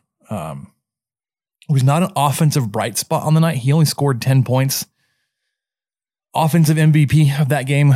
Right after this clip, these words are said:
went to Matt Mooney, who dropped twenty-two points. Dude was hitting, like, N B A range threes all throughout the second half.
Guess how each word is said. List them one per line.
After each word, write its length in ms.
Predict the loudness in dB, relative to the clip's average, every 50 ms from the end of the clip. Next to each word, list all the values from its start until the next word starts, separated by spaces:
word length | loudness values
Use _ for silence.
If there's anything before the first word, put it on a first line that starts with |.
| 2 2
went 300 | 0 0 0 0 -2 -6
to 520 | -8 -6 -2 0 0 2 2 0 0 -2 -2 0
Matt 220 | 0 0 0 0 0
Mooney, 280 | 0 2 2 2 2 2
who 140 | 2 0
dropped 280 | 0 -2 -4 -4 -6 -6
twenty-two 460 | -4 -4 -2 -2 -2 -2 -2 -2 0
points. 580 | 0 0 -2 -2 -2 -2 -4 -6 -8 -10 -10 _ _ _ _
Dude 120 | -6 -4 -2
was 140 | -2 -2 -2
hitting, 220 | -4 -4 -4 -4
like, 260 | -4 -4 -4 -6 -8 -4
N 180 | -2 0 2 2
B 160 | 2 2 0
A 100 | 0 0
range 380 | 0 0 -2 -2 -2 -4 -4 -8
threes 460 | -8 -4 -4 -2 0 0 -2 -4 -6 -8 _
all 240 | -6 -4 -4 -2 -2
throughout 200 | -4 -4 -6 -6
the 80 | -6
second 300 | -6 -6 -6 -6 -8 -8
half. 380 | -8 -8 -8 -8 -8 -8 -10 -14